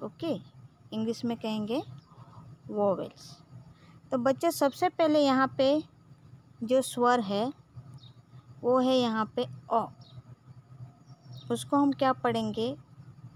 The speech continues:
अ। Next है आ। ओके, यहाँ पे जो है, यहाँ पे आ की मात्रा है, तो इसीलिए उसको हम क्या पढ़ेंगे?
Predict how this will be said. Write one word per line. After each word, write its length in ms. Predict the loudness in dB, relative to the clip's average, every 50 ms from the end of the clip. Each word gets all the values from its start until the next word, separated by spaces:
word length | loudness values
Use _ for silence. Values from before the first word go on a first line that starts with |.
| -14 -6 -2
अ। 80 | -2 -2 -2 -4 -10 -20 -20 _ -20 -20 -20 -20 -20 -20 -20 -20 -20 -20 -20 -20 -20 -20 -20 -18 -18 -18 -18 -20 -20 -20 -20 -20 -20 -20 -18 -10 -4
Next 540 | 0 4 4 6 6 4 2 0 -4 -4 -2
है 360 | 0 2 2 4 4 2 2 -2 -6 -16 -20 -20 -20 -20 -4 0 2
आ। 160 | 4 4 4 2 -2 -8 -18 -20 -20 -20 _ -20 -20 -20 -20 -20 _ -20 -20 -20 -20 -20 _ -20 -20 -20 -20 -20 -20 -20 -20 -20 -20 -20 -20 -20 _ _ _ _ _ -20 -20 -20 _ _ _ -20 -16 -16 -16 -16 -18 -20 -20 -20 -20 -20 -20 -20 -20 -20 -20 -20 -20 -18 -18 -20 -20 -20 -20 -20 -20 -20 -20 -20 -20 -20 -20 _ _ -20 -20 -20 -18 -14 -12
ओके, 260 | -10 -10 -4 0 2
यहाँ 280 | 4 4 4 4 4 4
पे 160 | 2 2 2
जो 180 | 2 4 2 4
है, 220 | 4 2 2 2
यहाँ 300 | 2 0 0 0 0 -2 -2 -2
पे 120 | -4 -4 -4 -4 -2 -2
आ 100 | 0 0
की 180 | 0 -2 -2 0
मात्रा 400 | 0 0 0 -2 -2 0 0 0
है, 200 | 0 0 -2 -4 -4 -6 -12 -18 -20 -20 -20 -20 -20 -18 -6 -2
तो 80 | -2 -2
इसीलिए 500 | 0 -2 -4 -4 -2 0 2 4 2 2
उसको 220 | 0 -2 -2 0
हम 180 | 0 0 0 -2
क्या 220 | -2 -2 -2 -2 0
पढ़ेंगे? 580 | -2 -2 -2 -2 -2 -4 -2 0 0 0 0